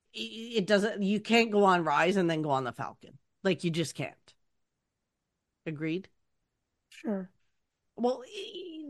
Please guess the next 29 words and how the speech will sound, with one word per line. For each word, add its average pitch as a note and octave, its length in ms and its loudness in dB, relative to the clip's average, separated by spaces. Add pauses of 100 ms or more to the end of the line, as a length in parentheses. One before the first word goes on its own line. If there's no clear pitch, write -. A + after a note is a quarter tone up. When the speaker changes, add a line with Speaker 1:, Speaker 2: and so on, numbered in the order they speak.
(120)
Speaker 1:
because D4 320 2
it's C4 140 -6
like, D4+ 220 4
it's C#4+ 380 -10
like, B3+ 320 -4
it's B3+ 560 -6
two C#4+ 200 0
separate F#3+ 320 -4
things. - 300 -16 (680)
So, A3 680 4 (400)
but A#3 140 8
here's F4+ 220 4
the D#4+ 100 0
thing. F3 320 -6 (500)
Do C#4+ 80 0
you D#4 60 0
know, G4+ 180 0
like, C4+ 300 0
do D#4 100 2
you E4+ 40 6
know G#4+ 200 6
my D4 220 4
credit A#3+ 360 0
card? E4 400 4
It D4+ 80 2
was C#4 220 0 (140)
two C#4 400 2
hundred A#3+ 380 0
dollars. F3 580 0